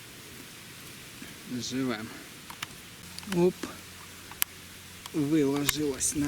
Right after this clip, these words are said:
всі сто. А там дребідень,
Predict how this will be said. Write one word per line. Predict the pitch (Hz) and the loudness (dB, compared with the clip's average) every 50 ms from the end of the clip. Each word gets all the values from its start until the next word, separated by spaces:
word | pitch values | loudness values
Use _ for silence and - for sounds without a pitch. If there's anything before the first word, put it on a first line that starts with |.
| 135 - | 0 -2
всі | - - - 165 | -4 4 4 6
сто. | - - - - - - - - - - - - - 151 - - - - 131 - - - - - - - - - - - - - | 6 6 2 0 0 0 -2 -2 -2 -4 -4 -4 -6 -8 -8 -10 -10 -10 -10 -10 -10 -10 -12 -14 -14 -14 -14 -14 -14 -14 -12 -6
А | - 131 123 - - | -6 -6 -6 -2 -2
там | 160 143 123 117 117 113 | 0 2 2 2 2 0
дребідень, | 131 123 123 120 117 127 123 120 110 120 113 113 117 | 2 2 2 2 6 4 4 4 4 2 0 0 0